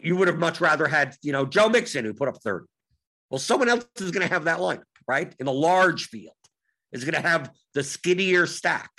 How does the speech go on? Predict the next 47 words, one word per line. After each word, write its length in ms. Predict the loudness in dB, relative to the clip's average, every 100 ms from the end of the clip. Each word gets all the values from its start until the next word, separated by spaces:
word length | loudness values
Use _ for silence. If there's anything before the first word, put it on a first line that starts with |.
| -20 _ _ _ _ _ _ _
Unless 380 | -2 2 2 0
you're, 200 | 0 0
unless 380 | 2 -2 -2 -6
the 140 | -8 -2
whole 300 | 2 2 0
game 340 | 0 0 0
goes, 300 | -2 -2 -4
you 100 | -6
know, 360 | -8 -8 -8 -8 -8 _ _
sixty-four 1000 | -8 -4 -4 -2 -2 -2 2 4 6 6
to 180 | 4 0 _
forty-eight, 720 | 0 2 2 0 -4 -10 -20 -20 _ _ _ _ _ _ _
most 220 | -4 -4 0
likely 560 | 0 0 -4 -6 -6 -8
in 80 |
the 100 | -6
large 580 | -4 0 2 4 0 -2
field, 260 | -4 -4 -4
there's 120 | -6
gonna 140 | -6
be 80 | -2
a 60 | 0
lineup 380 | 0 0 -2 -4
that 100 | -4
has 160 | -6
a 60 | -8
smaller 500 | -12 -4 -2 0 -4
stack 420 | -6 -6 -6 -6 -8
and 100 | -6
has 200 | -8 -6
the 100 | -6
right 340 | -4 -6 -8
one-off. 480 | -10 -8 -8 -14 _ _ _ _ _ _ _ _
Allen 300 | 0 2 2
Robinson 580 | 2 2 2 -2 -4 -2
goes 200 | -2 0
off 220 | -2 -4
for 100 | -6
a 40 | -4
million 280 | -4 -6
points, 360 | -8 -10 -10 -12
and, 280 | -12 -10 -6
you 60 |
know, 120 | -6 -4
he 40 | -4
has 240 | -6
a, 60 | -8